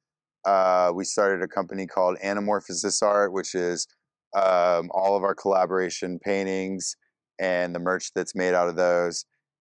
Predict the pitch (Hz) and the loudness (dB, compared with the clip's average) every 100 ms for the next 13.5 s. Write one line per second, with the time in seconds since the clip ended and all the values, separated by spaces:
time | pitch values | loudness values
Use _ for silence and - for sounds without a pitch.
0 | _ 95 95 92 90 87 90 87 - _ | _ -2 0 2 2 0 -2 -8 -16 _
1 | - 95 98 98 107 110 104 - 110 117 | -4 -2 0 0 0 0 -4 -2 -2 0
2 | 113 113 123 131 131 - - - 92 90 | 0 2 0 -2 -4 -6 -8 -2 2 4
3 | 87 87 85 85 80 _ _ _ _ _ | 4 4 2 -2 -12 _ _ _ _ _
4 | _ _ _ _ - 98 - - 104 104 | _ _ _ _ -6 -4 -2 0 2 4
5 | 110 107 98 101 - - - 92 95 95 | 4 4 2 -2 -2 -6 -6 -2 0 0
6 | - 98 95 92 87 80 _ - - - | 0 2 2 2 0 -4 _ -14 -8 0
7 | 101 101 110 127 151 95 92 87 - 110 | 0 0 -2 -4 -2 2 2 0 -4 -4
8 | 107 143 147 156 _ _ _ _ - 101 | 0 2 0 -4 _ _ _ _ 0 2
9 | 95 92 90 95 92 107 101 92 107 95 | 4 2 2 2 0 0 -2 -2 -2 0
10 | 95 110 131 135 127 - 101 92 92 90 | 2 2 2 2 0 -2 2 4 4 4
11 | 87 87 _ _ _ 98 110 101 101 123 | 0 -6 _ _ _ -2 0 0 2 2
12 | 117 117 117 113 110 104 _ _ _ 98 | 2 2 0 0 -2 -6 _ _ _ 0
13 | 92 92 92 90 | 4 4 4 2